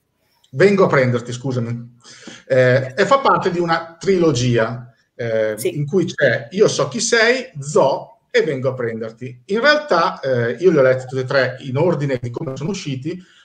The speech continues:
Speaker 1: però possiamo tranquillamente dire che i primi due si possono anche interscambiare, puoi leggere prima uno e l'altro.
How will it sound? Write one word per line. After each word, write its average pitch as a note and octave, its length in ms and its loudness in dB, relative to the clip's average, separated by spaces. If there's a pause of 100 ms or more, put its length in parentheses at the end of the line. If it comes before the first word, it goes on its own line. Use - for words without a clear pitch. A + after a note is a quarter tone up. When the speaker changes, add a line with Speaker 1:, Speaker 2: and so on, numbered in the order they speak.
(100)
Speaker 1:
però G#3 200 2
possiamo F#3 360 0
tranquillamente F3 560 0
dire C3 300 2
che E3 340 2
i F#3+ 140 -8
primi B3+ 300 -2
due C#4 260 0
si - 180 -6
possono D#3+ 380 -2
anche D3+ 460 -4
interscambiare, B2 960 -2
puoi F3+ 200 4
leggere B2+ 260 2
prima B2+ 260 -6
uno B2+ 240 0
e - 20 2
l'altro. A2 520 -6